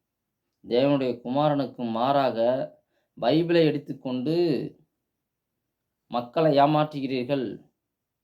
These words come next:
நல்ல முறையில் கூறுகிறேன், "நான் என் பிதாவின் கற்பனைகளை கைக்கொண்டு அவருடைய அன்பிலே நிலைத்திருக்கிறது போல நீங்களும் என் கற்பனைகளை கைக்கொண்டிருந்தால்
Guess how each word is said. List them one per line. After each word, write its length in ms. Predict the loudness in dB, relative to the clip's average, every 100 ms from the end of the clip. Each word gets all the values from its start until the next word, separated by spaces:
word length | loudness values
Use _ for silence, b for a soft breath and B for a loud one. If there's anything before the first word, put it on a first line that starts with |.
| _ _ _ _ _ _ _ _
நல்ல 200 | -2 2 4
முறையில் 440 | 4 2 0 -2
கூறுகிறேன், 640 | -6 -4 -2 -2 0 0 -2 -8 _ _ _ _ _ _ _ _ _ _ _ _ _ _ _ _ _ _ _ _ _ _ _ _ _ _ _ _ -2
"நான் 340 | 2 4 2 2
என் 220 | 2 2
பிதாவின் 460 | -2 4 4 4 -2
கற்பனைகளை 560 | -2 -4 -4 -4 -2 -2
கைக்கொண்டு 600 | -2 -4 -2 -4 -2 0 2
அவருடைய 440 | 2 2 2 2 4
அன்பிலே 380 | 2 0 -2 -2
நிலைத்திருக்கிறது 760 | 2 2 0 -2 -4 -2 -2 -2
போல 240 | -2 2 4 2
நீங்களும் 640 | 0 0 0 0 -2 -2 0
என் 240 | 2 0 0
கற்பனைகளை 600 | -2 -2 -4 -2 0 0
கைக்கொண்டிருந்தால் 1040 | -2 -2 -4 -2 0 0 0 2 2 2